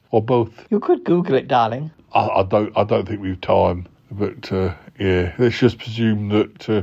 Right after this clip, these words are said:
Speaker 1: you shouldn't give chocolate to cats or dogs.
Speaker 2: All right. <laughs> Yes.
Speaker 1: One more, uh, Bettina.
Speaker 2: All right. Most people know dolphins have incredible sonar abilities. But did you know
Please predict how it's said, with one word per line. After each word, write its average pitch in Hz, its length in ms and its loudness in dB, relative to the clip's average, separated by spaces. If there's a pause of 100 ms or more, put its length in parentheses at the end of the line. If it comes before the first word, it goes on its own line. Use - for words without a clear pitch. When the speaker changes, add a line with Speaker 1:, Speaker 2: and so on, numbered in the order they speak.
(140)
Speaker 1:
you 147 140 2
shouldn't 131 260 2
give 107 140 -2
chocolate 107 320 0
to 107 80 -2
cats - 380 -2
or 104 140 2
dogs. 98 360 0 (300)
Speaker 2:
All 349 180 4
right. 277 360 0 (200)
<laughs> 339 240 2
Yes. 180 560 -2 (180)
Speaker 1:
One 151 200 2
more, 135 360 4 (200)
uh, 113 240 4
Bettina. 123 520 -2 (260)
Speaker 2:
All 117 180 -2
right. 123 280 2 (400)
Most 220 280 0
people 196 300 2
know 170 240 4
dolphins 151 720 -2
have 139 160 2
incredible 151 560 0
sonar 135 680 2
abilities. 117 760 -6 (140)
But 147 120 -4
did 196 240 2
you 226 100 2
know 160 460 4